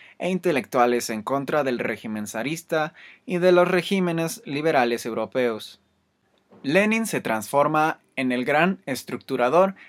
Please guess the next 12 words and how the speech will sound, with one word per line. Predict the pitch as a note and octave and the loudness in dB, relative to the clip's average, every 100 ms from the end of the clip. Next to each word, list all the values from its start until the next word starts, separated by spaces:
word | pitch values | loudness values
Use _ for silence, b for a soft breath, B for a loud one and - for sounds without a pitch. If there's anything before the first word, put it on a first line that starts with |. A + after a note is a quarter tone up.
| B | B
y | F3+ | -4
principal | - E3+ D#3 D#3+ F3 G3 | -2 -4 -4 0 2 2
sostenedor | A3 G#3+ C3+ B2 B2+ D#3 | 0 -4 -2 0 0 0
de | D#3+ | 2
la | D#3 | 2
revolución | A#2+ A2+ A2+ A2 - C#3+ C#3 | 0 -2 -4 -6 -6 -4 0
rusa, | D#3+ - A#2 - B B - | 0 0 -2 -4 B B -6
aprovechándose | D#3 E3 D#3+ F3+ G#3 G3+ G#3 F#3 | 0 2 0 0 0 0 0 0
del | A#2 G#2+ | 0 -2
desprestigio | A#2 - B2+ A2+ - D#3+ - F3+ | -4 -4 -6 -6 -8 -10 -4 -2
del | C#3 G#2+ | -2 -4
zarismo | A2+ C3 D3+ D3 E3 | -4 -4 -4 -2 -4